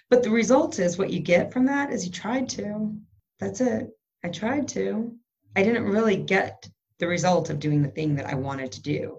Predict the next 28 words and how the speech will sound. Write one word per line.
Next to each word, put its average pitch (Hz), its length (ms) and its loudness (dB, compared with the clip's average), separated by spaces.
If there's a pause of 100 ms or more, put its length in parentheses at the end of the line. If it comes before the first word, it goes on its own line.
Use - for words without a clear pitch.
(320)
Again, 143 460 2
not 220 400 2
truly 196 480 -2
a 147 80 -6
decision. 147 800 -4 (1000)
Trying 294 500 4
is 196 160 2
never 190 340 2
a 160 80 2
great 147 280 -4
word. - 340 -4 (160)
Do 247 220 2
or 277 80 4
do 240 160 4
not, 151 360 2
right? 160 300 2
That's 165 160 2
what 180 80 -2
Yoda 151 260 2
said. - 340 -10
"Do 185 140 2
or 202 120 4
do 190 120 2
not, 160 300 0
there 143 140 0
is 143 180 0 (160)
no 143 160 0
try." - 560 -8